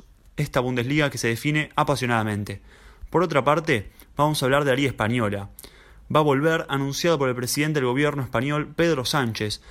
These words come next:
en una conferencia de prensa virtual. Va a ser el día viernes doce de junio con el clásico Sevilla versus Betis. La Liga tiene como puntero al Barcelona de Messi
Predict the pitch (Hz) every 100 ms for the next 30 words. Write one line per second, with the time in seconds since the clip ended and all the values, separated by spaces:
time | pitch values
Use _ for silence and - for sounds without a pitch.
0 | - - 151 170 127 120 147 147 131 139
1 | 147 143 113 107 143 117 104 - 147 151
2 | 131 143 147 143 160 147 123 - 160 160
3 | 131 131 175 180 170 - 165 160 147 165
4 | 170 156 156 - 139 156 160 156 151 -
5 | - - 147 147 139 123 120 107 104 -
6 | - _ - _ 127 165 185 170 165 120
7 | 113 120 120 151 117 110 131 151 123 143
8 | 156 170 170